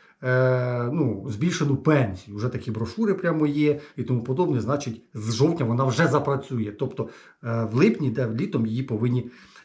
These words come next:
е, запустити. Отже, давайте будемо розбирати, які ж, е, там законопроекти виставила Оксана Жолнович, да,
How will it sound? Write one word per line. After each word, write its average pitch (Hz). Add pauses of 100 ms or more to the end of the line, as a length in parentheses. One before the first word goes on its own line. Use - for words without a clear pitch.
е, 120
запустити. - (800)
Отже, 175
давайте 208
будемо 165
розбирати, 147
які 151
ж, 131
е, 123 (200)
там 113
законопроекти 185
виставила 180
Оксана 165
Жолнович, 156
да, 190